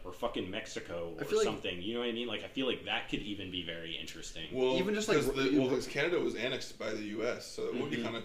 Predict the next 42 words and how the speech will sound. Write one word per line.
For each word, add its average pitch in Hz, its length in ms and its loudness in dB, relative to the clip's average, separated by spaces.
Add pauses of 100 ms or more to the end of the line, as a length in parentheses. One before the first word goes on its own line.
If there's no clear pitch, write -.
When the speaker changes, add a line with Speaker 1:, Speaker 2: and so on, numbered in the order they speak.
Speaker 3:
cool 117 200 0
to 107 60 -6
do, 117 100 2
like, 113 200 -4 (120)
Ontario 117 600 -2
or 117 120 -4
something. 113 320 -6
Speaker 1:
Yeah, 104 300 2 (300)
yeah. 98 140 -8 (560)
Speaker 3:
Or 123 60 2
the 120 60 0
Falls. 117 480 -2 (160)
Speaker 1:
Yeah, 104 420 0
I 104 80 -2
feel 151 200 0
like 110 140 0 (360)
Mexico 101 560 -8
could 85 180 -8
also 82 280 -2
be 85 180 -8
really 85 480 -6 (120)
neat, 90 360 -8 (340)
but, 101 240 -4 (160)
like, 117 260 0
something 123 380 0
like 101 220 0 (420)
going 113 400 4
towards, 110 540 2
like, 95 200 0 (320)
the 101 160 -6
Niagara 98 540 0
Falls 98 400 2
area 101 240 0
Speaker 3:
Well, 95 120 4
Speaker 1:
and 98 80 4
Speaker 3:
so - 180 4
you 143 80 6
Speaker 1:
how 110 180 4
Speaker 3:
know 107 60 -2
Speaker 1:
that 107 320 0
is, 104 160 -4
like, 101 180 2